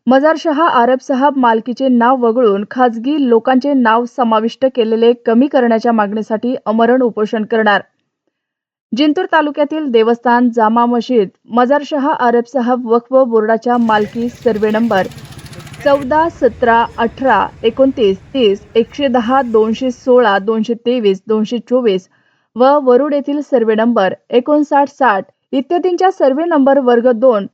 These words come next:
व इतर रकान्यात वक्फ प्रतिबंधित नोंद झालेली आहे. तरी पण अद्याप मालकी रकान्यातून खाजगी लोकांचे नाव टाकून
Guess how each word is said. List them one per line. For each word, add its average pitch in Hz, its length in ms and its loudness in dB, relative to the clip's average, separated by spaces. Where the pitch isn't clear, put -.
व 254 160 2
इतर 311 340 0
रकान्यात 302 480 0
वक्फ 254 360 0
प्रतिबंधित 240 600 2
नोंद 247 340 0
झालेली 220 320 0
आहे. 220 280 2
तरी 285 160 2
पण 339 220 -2
अद्याप 269 380 0
मालकी 247 380 -2
रकान्यातून 254 580 0
खाजगी 240 380 -2
लोकांचे 247 400 0
नाव 226 220 0
टाकून 220 360 -2